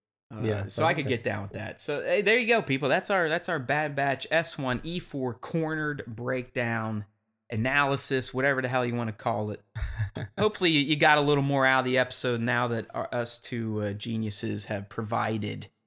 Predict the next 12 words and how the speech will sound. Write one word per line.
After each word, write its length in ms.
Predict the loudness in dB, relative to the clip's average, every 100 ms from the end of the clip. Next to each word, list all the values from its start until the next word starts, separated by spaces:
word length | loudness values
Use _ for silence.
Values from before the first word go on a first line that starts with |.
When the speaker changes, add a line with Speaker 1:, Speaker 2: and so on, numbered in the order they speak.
| _ _ _ _
Speaker 1:
a, 200 | -6 -4
a 120 | -4
deeper, 600 | -4 -2 -2 0 0 2 0
more 260 | 0 0 0
enlightened 480 | 0 0 0 -2 -4
take 320 | -6 -8 -8
for 280 | -14 -16 -14
you. 260 | -16 -18 -20 _ _ -2
Speaker 2:
Yes, 480 | 0 0 -4 -10 -6
for 80 | -6
sure. 360 | -4 -6 -6 -8 _ _ _ _ _ -8
Speaker 1:
Uh, 340 | -4 -4 -6